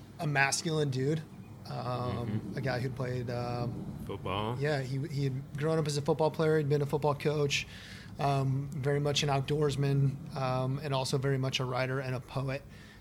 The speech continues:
Speaker 1: And he had a, a lot of influence on me and, and also on Brian. So it was, it was cool that as adults we, we connected and kinda had that same background. And I guess my two cents on poetry, since Brian brought it up, is just that,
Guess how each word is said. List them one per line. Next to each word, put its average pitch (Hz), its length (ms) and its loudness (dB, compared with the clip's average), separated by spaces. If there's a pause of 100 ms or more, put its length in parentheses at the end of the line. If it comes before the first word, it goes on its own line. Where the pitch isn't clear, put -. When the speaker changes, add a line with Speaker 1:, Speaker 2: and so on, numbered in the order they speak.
(160)
Speaker 1:
And 131 340 -4 (120)
he 190 140 6
had 226 100 10
a, 147 260 6
a 143 40 0
lot 135 220 2
of 127 60 0
influence 131 420 -2
on 127 200 0
me 139 280 0 (200)
and, 123 300 -4
and 131 140 -2
also 127 300 0
on 123 120 -2
Brian. 127 440 0
So 135 140 -4
it 123 40 -2
was, 120 280 -4
it 143 40 -6
was 123 120 -4
cool 151 240 0
that 127 160 0
as 120 180 -4
adults 123 400 -4
we, 120 300 -4
we 127 100 -4
connected 123 460 -4
and 120 120 -4
kinda 120 200 -6
had 123 180 -4
that 117 140 -8
same 120 280 -4
background. 120 600 -6 (680)
And 120 340 -6 (400)
I 143 60 -4
guess 147 180 0
my 135 200 2
two - 140 0
cents 131 260 -2
on 127 120 -4
poetry, 139 460 -2
since 127 180 -4
Brian 127 340 -6
brought 123 220 -4
it 123 100 -6
up, 123 220 -4
is 123 100 -4
just 127 200 -6
that, 123 100 -8